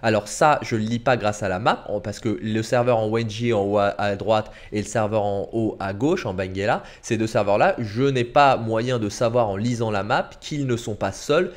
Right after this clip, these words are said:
et qu'ils sont en alliance, mais je le sais parce que c'est une information qu'on m'a remontée, que vous m'avez remontée, et encore une fois, euh, je vous en remercie. On a une triple... Une t-, quad-, pardon, une quintuple alliance,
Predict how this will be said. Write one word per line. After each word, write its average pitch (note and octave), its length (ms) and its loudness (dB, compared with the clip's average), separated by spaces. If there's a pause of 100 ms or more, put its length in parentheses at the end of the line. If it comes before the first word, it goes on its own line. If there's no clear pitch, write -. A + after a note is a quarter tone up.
et G#2+ 80 -4
qu'ils G#2 200 -6
sont - 140 -8
en G#2 100 -4
alliance, A#2 380 -4
mais G#2+ 80 -2
je G#2 100 -4
le G2+ 80 -2
sais C3 200 -2
parce A#2+ 140 -10
que F#2+ 100 -6
c'est G2+ 100 -8
une F#2 80 -6
information F#2 440 -6
qu'on G2 140 -8
m'a F#2+ 120 -4
remontée, B2 380 -4
que C3 60 -12
vous A2+ 120 -4
m'avez G#2 220 0
remontée, G#2+ 420 -4 (180)
et G#2+ 80 -2
encore G2+ 260 0
une G#2 100 -4
fois, B2+ 180 -2
euh, F#2+ 260 0
je F#2+ 80 -8
vous G2+ 120 -6
en G#2 60 -2
remercie. G2 360 -6 (280)
On C#3 200 -2
a D3+ 240 4
une A#2 260 -2
triple... C#3 480 0
Une A#2 360 0
t-, - 420 -12
quad-, F3+ 300 6
pardon, F2+ 400 -2
une G#2+ 120 -6
quintuple G#3 580 -2
alliance, A2 500 -4